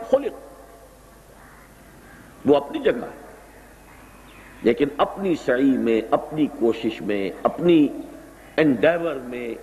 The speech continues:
اپنی جد و جہد میں، اپنے انفاق مال میں، اپنے بذل نفس میں اگر اس حوالے سے کوئی کمی ہو گئی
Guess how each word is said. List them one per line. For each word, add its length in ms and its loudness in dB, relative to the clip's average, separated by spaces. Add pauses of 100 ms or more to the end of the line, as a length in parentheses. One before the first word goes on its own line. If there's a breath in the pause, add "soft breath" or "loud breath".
(240)
اپنی 320 0
جد 280 -4
و 80 4
جہد 380 2
میں، 400 -8
اپنے 320 0
انفاق 540 2
مال 420 2
میں، 400 -2
اپنے 320 2
بذل 420 2
نفس 400 0
میں 260 2
اگر 300 -2
اس 200 -2
حوالے 340 0
سے 140 -6
کوئی 160 -2
کمی 260 2
ہو 200 4
گئی 180 2